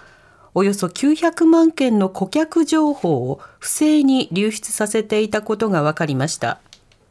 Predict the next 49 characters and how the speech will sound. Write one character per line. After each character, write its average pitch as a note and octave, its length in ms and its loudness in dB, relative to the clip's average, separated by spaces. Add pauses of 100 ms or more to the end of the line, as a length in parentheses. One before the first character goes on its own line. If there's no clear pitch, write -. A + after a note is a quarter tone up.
(760)
エ F#3 100 2
ヌ D4 160 4
テ D4+ 140 -2
ィ C#4+ 120 4
ー C#4 60 -2
テ C#4 140 -4
ィ G#3+ 260 -2
ー - 100 -20
ビ E3+ 100 -6
ジ A3+ 180 2
ネ D4+ 140 6
ス - 140 -4
ソ C#4+ 140 0
リ C#4+ 160 2
ュ - 40 2
ー - 20 0
シ B3+ 160 -4
ョ A3+ 80 0
ン A3 120 2
ズ G#3 120 -2
が G#3 240 0 (140)
明 A3 60 -2
ら F#3+ 120 0
か F3 100 -2
に D#3+ 120 0
し - 80 -6
た F3+ 100 -2
も E3+ 140 0
の E3+ 120 0
で、 C#3+ 220 -2 (420)
元 C#4 300 0
派 A3 280 -2
遣 D4+ 260 2
社 D#4 200 0
員 B3+ 280 2
へ A3+ 100 0
の E3+ 240 2
聞 - 220 -10
き - 100 -12
取 D#4 220 2
り D#4 60 0
調 D4+ 260 2
査 G3+ 160 0
に D3+ 100 2
よ C#3+ 100 2
り D3+ 80 0
ま C#3+ 140 2
す - 120 -10
と、 B2 200 -2